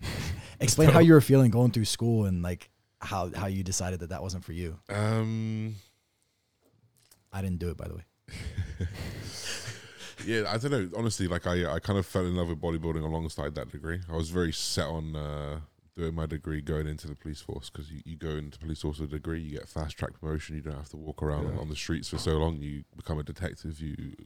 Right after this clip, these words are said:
Speaker 3: retire at fifty-five, you get sixty K a year, uh, you know,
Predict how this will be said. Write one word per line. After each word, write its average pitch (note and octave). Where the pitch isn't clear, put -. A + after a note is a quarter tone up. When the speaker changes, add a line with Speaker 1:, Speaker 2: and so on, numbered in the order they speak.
Speaker 3:
retire D#2
at A#1+
fifty-five, D#2+
you D2
get C#2+
sixty -
K D2+
a -
year, D#2
uh, C2
you D#2+
know, D#2